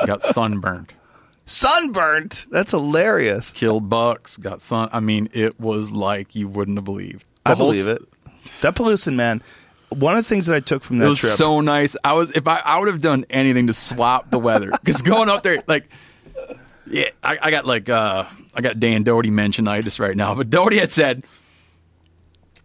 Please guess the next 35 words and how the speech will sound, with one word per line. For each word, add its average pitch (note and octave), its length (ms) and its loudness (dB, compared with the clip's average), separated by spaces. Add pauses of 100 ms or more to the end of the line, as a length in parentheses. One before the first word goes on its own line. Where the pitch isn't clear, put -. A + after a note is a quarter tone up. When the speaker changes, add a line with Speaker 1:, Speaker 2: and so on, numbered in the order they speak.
(300)
Speaker 1:
he's B2 180 0
like, B2+ 120 2
"Hey, C#3 140 2
we're, D3+ 140 4
I'm D#3 140 2
never D3+ 180 2
going C#3+ 140 0
back C#3 200 0
to - 40 -20
this C3+ 140 -6
island, B2+ 480 2
you B2 60 2
know, B2 300 2
and, A#2 120 0
like, A2 200 0
we're A#2 160 0
<laughs> - 0 -
done A2+ 280 0
with A#2+ 100 0
this C3 160 -2
stupid B2 320 0
island A2+ 340 0
after A2 320 -2
our G#2 100 0
trip." A#2+ 380 0 (240)
And A2+ 220 2
we B2 100 4
went A2+ 180 4
up G#2+ 160 2
there, G#2+ 260 2
and A2 80 -2
he A2+ 100 2
was G2+ 240 0
very, A2 460 2
like, G2 400 -4